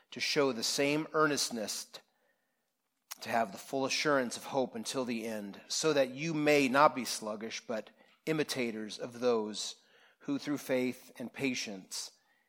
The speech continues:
inherit the promises." This is the word of the Lord. Thanks be to God. Let me quote two scholars that I read in my study this week.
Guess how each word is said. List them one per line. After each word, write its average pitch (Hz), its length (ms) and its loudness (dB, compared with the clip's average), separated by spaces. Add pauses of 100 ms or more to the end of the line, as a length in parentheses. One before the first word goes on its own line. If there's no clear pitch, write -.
(120)
inherit 120 560 -4 (420)
the 101 80 -16
promises." 87 800 -12 (400)
This 123 180 -6
is 120 120 -8
the 117 100 -6
word 113 160 -4
of 110 80 -6
the - 60 -10
Lord. 101 280 -6 (1700)
Thanks 92 160 -20
be - 160 -20
to 90 100 -20
God. 98 240 -20 (1300)
Let 185 80 0
me 220 40 4
quote 190 360 6
two 208 280 4
scholars 147 680 10
that 151 100 2
I 135 80 8
read 135 400 4 (800)
in 127 100 -4
my 123 140 0
study 135 320 2
this 117 240 -4
week. 151 220 -2